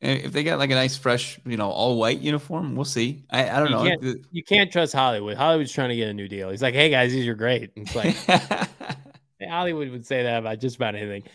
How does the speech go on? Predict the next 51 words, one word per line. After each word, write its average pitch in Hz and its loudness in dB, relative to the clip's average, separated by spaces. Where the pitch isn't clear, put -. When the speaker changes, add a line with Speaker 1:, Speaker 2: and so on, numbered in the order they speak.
Speaker 2:
"Hey, 220 10
guys. 170 8
Hey, 196 10
they 175 8
look 175 4
great. 170 4
Pay 160 -2
me. 139 -4
Speaker 1:
It's, 147 2
Speaker 2:
Give 156 -6
me 156 -6
some 143 6
Speaker 1:
it's 135 4
Speaker 2:
money." 147 2
Speaker 1:
so, 147 6
Hollywood, 143 0
who, 180 0
who 190 -2
would 208 -4
you 170 0
bet's 160 2
gonna, 147 -6
D 151 -2
J 185 6
Humphries, 135 2
is 127 -2
it 135 -2
just 147 -6
gonna 180 0
be 151 2
D 139 2
J 139 0
Humphries 135 2
doing 123 -2
a 113 -4
costume 117 -2
change? 131 -4
Is 127 -14
it 127 -12
Speaker 2:
Can 120 -4
Speaker 1:
just 208 4
Speaker 2:
we 240 2
Speaker 1:
gonna 139 4
be 127 4
Speaker 2:
talk 123 2
Speaker 1:
him 131 2
going 131 0
back 123 -2
and 113 -6
putting 127 0
on 117 2